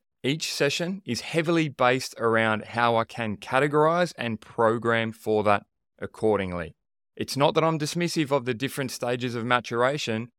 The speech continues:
but I'm yet to find a test, a protocol that can be done in an efficient way, covering such large masses. The second reason for that too is the inconsistency of attendance.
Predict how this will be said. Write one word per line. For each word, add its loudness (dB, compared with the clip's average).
but 4
I'm 4
yet 0
to -8
find -2
a -2
test, -2
a 0
protocol 2
that -4
can -4
be -2
done 2
in -2
an 0
efficient -2
way, 6
covering 2
such -4
large 4
masses. -2
The -8
second 2
reason 2
for -2
that 2
too -2
is -6
the -8
inconsistency -6
of 2
attendance. -4